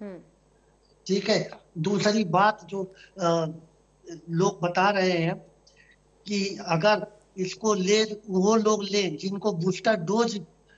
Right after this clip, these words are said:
Speaker 2: लेना है, उनमें तो ये कारगर सिद्ध हो सकता है।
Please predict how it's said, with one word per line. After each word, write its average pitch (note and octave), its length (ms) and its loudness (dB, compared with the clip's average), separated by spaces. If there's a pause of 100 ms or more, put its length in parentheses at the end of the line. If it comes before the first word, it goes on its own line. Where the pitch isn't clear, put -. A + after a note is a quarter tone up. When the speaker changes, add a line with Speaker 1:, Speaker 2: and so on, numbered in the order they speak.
(920)
Speaker 2:
लेना G3 300 0
है, F3 280 0 (480)
उनमें A3+ 420 0
तो A#3+ 100 -2
ये A3+ 120 4
कारगर G#3+ 420 2
सिद्ध F3+ 280 -10
हो F3 120 -2
सकता E3 340 -8
है। B2+ 180 -8